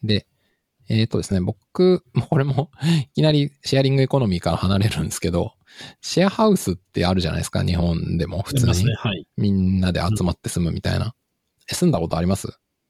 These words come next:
Speaker 2: え、私ないですね。
Speaker 1: ないですか？僕はね、二回あるんですよ、住んでたことが。
Speaker 2: 結構ありますね。二回もあるんですね。
Speaker 1: うんうん。
Speaker 2: はい。
Speaker 1: うん。で、まあ、えーっと、二千十六年頃と、
Speaker 2: はい。
Speaker 1: 二千十九年頃に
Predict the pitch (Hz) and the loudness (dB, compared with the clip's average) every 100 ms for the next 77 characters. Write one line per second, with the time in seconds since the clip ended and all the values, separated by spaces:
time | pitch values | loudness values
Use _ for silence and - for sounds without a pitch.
0 | - 139 160 131 139 135 87 - 90 80 | -2 0 0 0 2 0 -2 -8 -8 -8
1 | - 107 82 - - _ _ _ _ - | -2 -2 -2 -8 -16 _ _ _ _ -4
2 | 135 143 185 160 98 104 117 147 139 135 | -4 0 0 2 0 0 0 2 4 4
3 | 123 82 82 - 110 - - 90 85 101 | 2 -2 -8 -10 -10 -10 -4 -2 -2 -4
4 | - - 80 240 - 107 104 123 87 104 | -6 -6 -6 -8 -6 -4 0 0 0 0
5 | 156 190 98 107 85 95 87 90 - - | 2 2 2 2 0 -2 -4 -6 -6 -6
6 | 71 76 98 - _ _ _ _ _ _ | -4 -2 -2 -2 _ _ _ _ _ _
7 | - 156 165 87 - _ _ - 101 92 | -4 0 0 -2 -10 _ _ -6 -2 -2
8 | - - 95 92 101 - 135 98 95 95 | -4 -4 -2 0 0 0 2 2 2 2
9 | 95 95 95 - 104 98 95 92 92 95 | 2 2 0 -2 0 2 2 0 2 0
10 | - - - 165 123 92 - - _ _ | -2 -10 0 2 2 -2 -16 -20 _ _
11 | - 113 - 117 90 90 90 92 - - | -8 -6 0 0 2 2 2 2 -2 0
12 | 92 90 85 87 90 - - _ _ _ | 0 2 0 0 0 -2 -6 _ _ _
13 | _ _ _ _ - 156 | _ _ _ _ -4 -4